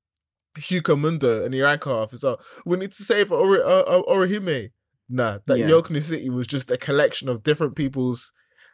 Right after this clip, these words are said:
Speaker 1: actions that all just clash, and I like that. That's, yeah, I like that. That's my favorite one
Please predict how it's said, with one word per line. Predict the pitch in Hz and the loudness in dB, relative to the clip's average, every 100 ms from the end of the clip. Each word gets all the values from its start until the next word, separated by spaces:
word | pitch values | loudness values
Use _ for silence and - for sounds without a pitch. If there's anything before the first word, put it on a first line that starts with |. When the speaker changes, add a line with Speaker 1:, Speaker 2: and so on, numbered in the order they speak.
| _ _ _ - | _ _ _ -2
Speaker 1:
actions | 147 160 - 170 165 196 220 | 0 0 -2 -2 -2 -4 -2
that | 156 - | -2 0
all | 165 | 0
just | 156 139 - | 0 -2 -4
clash, | - 135 156 135 113 - - | -8 -2 0 0 -4 -10 -6
and | 120 127 | -2 2
I | |
like | 135 127 - | 2 2 -2
that. | 98 - | -6 0
That's, | 143 139 - | 0 0 -4
yeah, | 139 113 104 104 - | -4 0 0 -2 -4
I | 135 | -2
like | 120 - | -2 -4
that. | - - - | -10 -12 -6
That's | 127 - | -6 -4
my | 113 | -8
favorite | - 101 87 | -6 -10 -10
one | 73 69 | -12 -14